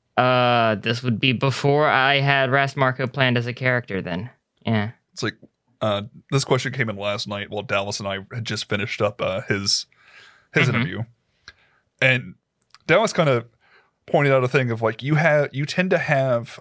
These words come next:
Speaker 2: a, a, a grouping of names that you like to reuse.
Speaker 1: Yes.
Speaker 2: Um,
Speaker 1: Yes, I do. <laughs>
Speaker 2: is Rast one that's normally in the roster, or was that a new one that kind of got brought into the roster during Fetty Scum?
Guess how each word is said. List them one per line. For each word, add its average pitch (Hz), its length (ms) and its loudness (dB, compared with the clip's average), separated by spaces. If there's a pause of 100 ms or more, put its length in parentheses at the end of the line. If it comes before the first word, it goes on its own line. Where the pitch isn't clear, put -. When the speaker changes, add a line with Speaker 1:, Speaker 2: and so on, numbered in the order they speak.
(100)
Speaker 2:
a, 107 260 2
a, 120 120 0 (220)
a 117 100 2
grouping 131 400 0
of 101 120 -2
names 107 460 0
that - 140 -12
you 98 180 -8 (140)
like 107 300 -2
to 113 120 0
reuse. 95 760 -4 (440)
Speaker 1:
Yes. - 480 0 (400)
Speaker 2:
Um, 101 160 2
Speaker 1:
Yes, - 240 2
I 214 60 4
do. 135 160 -2 (380)
<laughs> - 340 -20
Speaker 2:
is 156 240 2
Rast 147 380 2
one 139 200 0
that's 123 360 0
normally 131 380 2
in 123 220 2
the 143 80 2
roster, 165 480 0
or 117 180 0
was 113 160 0
that 120 240 4
a 113 120 0
new 113 200 2
one 113 180 2
that 107 120 -8
kind 113 220 2
of 110 180 -6
got 117 240 -2
brought 110 260 2
into 107 120 -4
the 101 100 -4
roster 104 420 -2
during 101 300 -4
Fetty 98 260 -4
Scum? - 360 -4